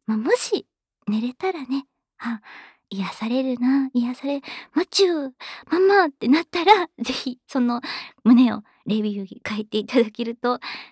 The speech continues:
ツバメママは、いや、もとい、さくらママは喜びますんでね。ぜひ、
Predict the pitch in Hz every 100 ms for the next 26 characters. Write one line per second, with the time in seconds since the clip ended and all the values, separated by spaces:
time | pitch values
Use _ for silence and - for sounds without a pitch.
0 | _ - 180 180 175 170 175 165 165 175
1 | - 175 - 175 - 208 - _ - -
2 | - 196 202 202 208 190 - _ _ -
3 | 240 220 233 220 226 226 262 226 214 254
4 | 254 _ - 254 254 247